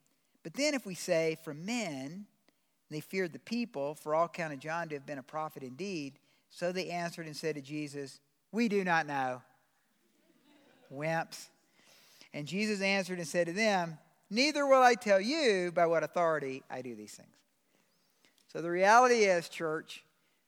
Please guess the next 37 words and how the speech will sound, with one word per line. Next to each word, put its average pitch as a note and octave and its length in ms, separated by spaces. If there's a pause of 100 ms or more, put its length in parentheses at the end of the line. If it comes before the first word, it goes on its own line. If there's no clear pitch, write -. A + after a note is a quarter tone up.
(120)
that C3+ 140
sometimes E3+ 720
answering F#3+ 500
a F#3+ 60
question F3 400
with D#3 160
a - 20
ques-, D#3+ 500
question E3 460
is A#2 220
really C#3+ 360
wise. A#2 540 (720)
You A3+ 220
do A3+ 200
not F3 480
have E3+ 300
to - 160
answer E3+ 480
the D3 160
questions D#3 720
of C#3 160
the C3+ 80
foxes D#3 720
of C#3+ 180
your C3+ 140
life C3+ 640 (480)
that C#3+ 100
are C3+ 120
trying C#3+ 320
to B2+ 80
tie D3 320
you C#3 280
up C3 380 (520)
in C3+ 120
a C3 120
world C3+ 760
of, B2 360